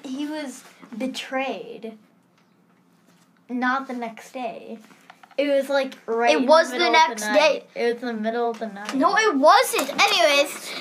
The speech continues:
Speaker 1: anyways, um,
Speaker 2: The
Speaker 1: he was took into custody.
Speaker 2: No, no, let me tell
Speaker 1: He wa-, he was arrested, um,
Speaker 2: No.
Speaker 1: a day, like,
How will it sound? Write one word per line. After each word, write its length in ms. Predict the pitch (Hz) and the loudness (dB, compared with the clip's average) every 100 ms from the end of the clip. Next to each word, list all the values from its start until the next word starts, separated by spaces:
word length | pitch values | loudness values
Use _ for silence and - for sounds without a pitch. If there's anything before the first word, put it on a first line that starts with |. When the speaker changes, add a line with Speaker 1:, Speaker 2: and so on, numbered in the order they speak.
| 320 - | -12 2
Speaker 1:
anyways, 1500 | 285 381 494 523 453 320 277 262 240 226 233 269 330 349 339 - _ - | 4 6 4 4 2 4 4 4 2 4 4 2 0 -4 -10 -14 _ 0
um, 560 | 269 262 240 220 185 180 196 214 - - _ _ - - - _ - _ _ - - | 2 2 0 -2 -6 -10 -16 -16 -16 -20 _ _ -18 -18 -20 _ -20 _ _ -20 -8
Speaker 2:
The 560 | 247 254 277 254 247 226 | 0 4 4 4 4 2
Speaker 1:
he 140 | 349 | 2
was 460 | 349 330 302 277 277 - - - - 220 - _ _ | 4 4 4 0 -10 -20 -20 -20 -18 -18 -18 _ _
took 220 | - 320 320 - - - | -4 -4 -4 -16 -16 -8
into 540 | 311 294 277 - 269 _ _ | -6 -6 -8 -10 -12 _ _
custody. 960 | - 294 285 - - 262 240 220 240 247 | -8 -6 -6 -14 -12 -10 -8 -10 -10 0
Speaker 2:
No, 340 | 269 381 453 | 4 6 4
no, 360 | 359 427 587 - - 392 403 | 2 4 4 2 -6 -12 -8
let 140 | 440 | -6
me 100 | 381 | -4
tell 200 | - 330 | -4 -2
Speaker 1:
He 20 | |
wa-, 180 | 359 320 | 0 0
he 120 | 339 | 0
was 140 | 359 339 | 0 0
arrested, 720 | 330 339 370 - 311 302 311 - - - _ _ _ 254 | 2 2 0 -2 0 0 -2 -8 -20 -20 _ _ _ 0
um, 640 | 269 254 220 196 180 170 _ _ _ _ - - | 2 2 -2 -6 -14 -18 _ _ _ _ -14 0
Speaker 2:
No. 360 | 311 277 240 - | 4 4 2 0
Speaker 1:
a 140 | 294 233 | 0 4
day, 320 | 294 294 294 302 | 4 4 4 4
like, 380 | 302 277 - | 4 0 -8